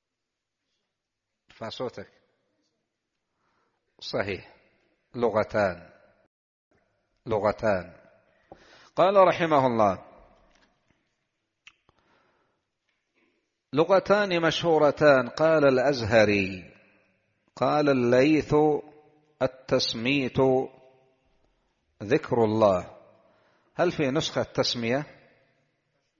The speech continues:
التشميت خطأ، هنا مصحح، وهذا موجود من تهذيب اللغة.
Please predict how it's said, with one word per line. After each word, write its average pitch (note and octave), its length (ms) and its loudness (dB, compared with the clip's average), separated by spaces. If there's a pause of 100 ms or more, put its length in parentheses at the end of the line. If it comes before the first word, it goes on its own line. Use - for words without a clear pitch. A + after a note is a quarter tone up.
(600)
التشميت C3 580 -8
خطأ، - 440 -6 (1400)
هنا A#2 200 -4
مصحح، G#2+ 760 -4 (1300)
وهذا A2+ 440 -2
موجود G#2+ 640 -4
من G#2 220 -10
تهذيب A#2 520 -2
اللغة. G#2 560 0